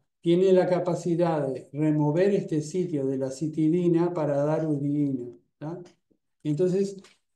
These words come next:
ahí hay una clara mutación que,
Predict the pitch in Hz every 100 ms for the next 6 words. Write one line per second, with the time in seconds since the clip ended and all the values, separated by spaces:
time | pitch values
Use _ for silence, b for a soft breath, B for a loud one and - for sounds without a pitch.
0 | _ - 160 170 190 190 185 180 151 156
1 | 165 165 165 160 151 143 - 165 165 175
2 | - - _ _ _ _ _ _ _ _
3 | _ - _ _ _ _ 151 147 147 143
4 | 143